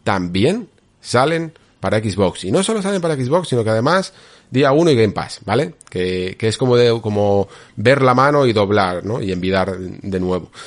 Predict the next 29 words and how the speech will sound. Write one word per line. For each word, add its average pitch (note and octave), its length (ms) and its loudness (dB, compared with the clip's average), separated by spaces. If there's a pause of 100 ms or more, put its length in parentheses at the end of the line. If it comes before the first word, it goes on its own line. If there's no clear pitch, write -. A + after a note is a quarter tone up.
(180)
Em, G#2 480 2
pues A2 800 4
Silksong B2 520 0
era G2+ 120 4
una A2+ 160 4
de D#3 120 4
ellas, F#3+ 500 2 (220)
eh, F2 360 -4
Persona, A#2+ 420 2
luego G#2 180 2
lo G#2+ 100 4
veremos, A2 460 2
era F2+ 160 -6
otra, D3+ 440 2 (320)
muy F#2+ 140 -4
relacionada G2+ 640 0
con, F#2+ 600 -2
con G2 220 -6
PlayStation, C#3 640 0
¿no? G3 220 0 (120)
Incluso F2 320 -10
se - 100 -14
esperaba A2 460 2
más A#2 260 0
para F#2+ 180 -6
Switch B2+ 420 -2
y G2+ 40 -10
todo A#2 200 0
esto, E3 300 -4